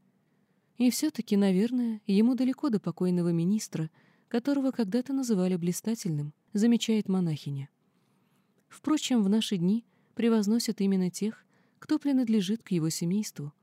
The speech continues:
А что вы скажете о левом министре?»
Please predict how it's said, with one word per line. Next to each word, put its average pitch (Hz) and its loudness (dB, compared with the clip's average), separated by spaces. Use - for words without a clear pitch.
А 226 0
что - -4
вы 254 0
скажете 175 -4
о 165 0
левом 160 -2
министре?» 156 -4